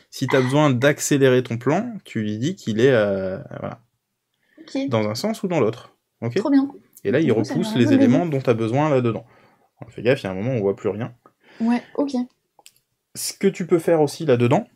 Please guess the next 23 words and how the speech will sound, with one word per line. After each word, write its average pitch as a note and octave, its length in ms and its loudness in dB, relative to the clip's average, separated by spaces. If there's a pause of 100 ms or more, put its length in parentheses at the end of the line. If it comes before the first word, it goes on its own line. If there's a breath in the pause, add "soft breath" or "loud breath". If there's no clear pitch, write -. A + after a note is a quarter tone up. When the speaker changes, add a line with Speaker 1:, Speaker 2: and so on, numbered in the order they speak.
(180)
Speaker 1:
c'est - 280 0
que C3+ 260 2
c'est B2 180 -2
ce B2 160 0
genre F3+ 200 2
de D#3+ 100 4
plan G3 240 0
qui D#3 120 -6
te A#2+ 60 -10
permet D3 240 4
de E3 40 -6
faire D3+ 180 2
des C#3 100 6
ralentis. C#3 460 2 (100)
Par - 100 -4
exemple, D3+ 240 0
quand B2 180 -4
il C3+ 60 -2
est C3 40 4
en B2+ 60 2
train D3 160 0
de C#3 40 -2
se C3 120 -4